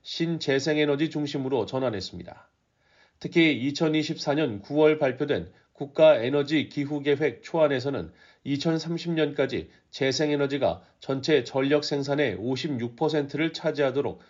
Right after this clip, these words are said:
확대한다는 목표를 제시했습니다. 앞서 한국 언론들은 최근 원자력 업계를 인용해 폴란드 정부가 최소 사십 조 원 규모 한국과의 원전 수주 계약을 원점에서 재검토하겠다는 입장을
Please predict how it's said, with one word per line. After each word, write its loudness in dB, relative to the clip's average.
확대한다는 0
목표를 -2
제시했습니다. -8
앞서 4
한국 0
언론들은 2
최근 -4
원자력 0
업계를 0
인용해 -2
폴란드 2
정부가 0
최소 0
사십 0
조 0
원 2
규모 0
한국과의 0
원전 0
수주 -8
계약을 0
원점에서 0
재검토하겠다는 0
입장을 -2